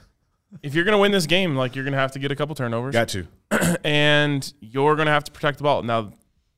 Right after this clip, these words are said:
Speaker 1: our offense has done a fantastic job of protecting the ball this season.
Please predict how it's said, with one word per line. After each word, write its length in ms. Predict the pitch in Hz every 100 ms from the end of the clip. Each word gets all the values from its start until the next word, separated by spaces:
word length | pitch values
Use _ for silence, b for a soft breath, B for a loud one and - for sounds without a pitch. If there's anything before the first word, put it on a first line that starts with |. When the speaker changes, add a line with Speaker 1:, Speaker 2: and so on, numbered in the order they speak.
| _ _ _ _ _ _
Speaker 1:
our 180 | - 190
offense 420 | 131 110 117 107 -
has 120 | 110
done 140 | 104 95
a 20 |
fantastic 520 | - 64 113 107 -
job 200 | - 71
of 80 | 69
protecting 380 | 135 67 - 80
the 60 |
ball 180 | 98 -
this 120 | 69
season. 300 | - - 139